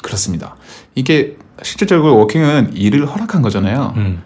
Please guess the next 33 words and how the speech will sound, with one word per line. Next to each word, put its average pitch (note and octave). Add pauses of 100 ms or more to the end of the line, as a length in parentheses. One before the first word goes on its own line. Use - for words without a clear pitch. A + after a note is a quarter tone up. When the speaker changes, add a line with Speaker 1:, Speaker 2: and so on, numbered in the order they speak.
Speaker 1:
근데 A#2+
관광으로 C3+
오셔서 D3
일하는 A2
거는 A2
정부 C3+
허락은 F#3+
받지는 E3
않은 G3
거예요. G#2
Speaker 2:
음. G#2+ (100)
Speaker 1:
그렇지만 D3+ (100)
뭐 A#2
다 -
주시거든요, C3
일은. F#2+
Speaker 2:
음. A2+
Speaker 1:
뭐 A#2+
그렇게 A#2+
큰 F#3
차이는 A#3+
없어요. A2+
Speaker 2:
음. G#2+
Speaker 1:
근데 A2+
보통 C#3+
그래도 B2+ (100)
페이가 C3
Speaker 2:
음. -
Speaker 1:
좋은 G#2+
데는 A#2+
워킹 G#2+
비자를 G#2+
원하죠. A2+